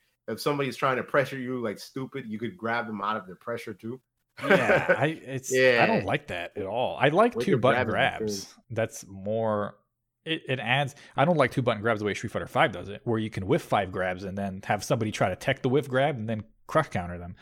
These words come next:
Speaker 2: But
Speaker 1: Oh my God, dude.
Speaker 2: I, I, I do like two button grabs where it, it offers an option in neutral. That's why, like, Guilty Gear, I, I don't like the grab system there. It's just, it's weird. It, it,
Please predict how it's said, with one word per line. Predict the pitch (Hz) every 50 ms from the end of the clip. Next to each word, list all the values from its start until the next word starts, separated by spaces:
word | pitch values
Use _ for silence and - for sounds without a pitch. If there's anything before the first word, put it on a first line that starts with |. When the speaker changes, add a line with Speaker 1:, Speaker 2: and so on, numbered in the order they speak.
| - - - - - - _ _ _ _ _ _ _ -
Speaker 2:
But | - 113 101 90 - - - -
Speaker 1:
Oh | - 143 143 117 98 90
my | 82 73 73 - - 104
God, | 107 87 - -
dude. | 87 90
Speaker 2:
I, | - 123 123 120 107 - _ _ _ _ _ _ _ _ _
I, | - 113 120 120 104 101
I | 113 117
do | 107 113 131 123
like | 110 104 104 104 98 92 -
two | - - 113
button | 101 107 107 95 95
grabs | 95 101 98 98 98 95 95 101
where | 104 98 95 92
it, | 82 - -
it | - 110 113 -
offers | 98 95 107 107 - 107 104 101 98 95 90 - - - _ _
an | - 113 107
option | 95 110 107 - - 110 101
in | 92 92
neutral. | 107 113 - - 104 92 90 87 90 - _ _ _ _ - - - _ _ _
That's | - 120 135 -
why, | 180 160 143 127
like, | 113 107 98
Guilty | 107 147 151 156
Gear, | 131 117 117 107 104
I, | 104 104
I | 101 92 98 101 110
don't | 123 117 104
like | 104 104 101
the | 101
grab | 98 104 95 92 92
system | - 101 87 - 95 90
there. | 90 85 85 85
It's | 82 - -
just, | 95 87 - -
it's | 95 - - 104
weird. | 92 107 127 139 139 135 110 107
It, | 101 - - -
it, | 120 107 -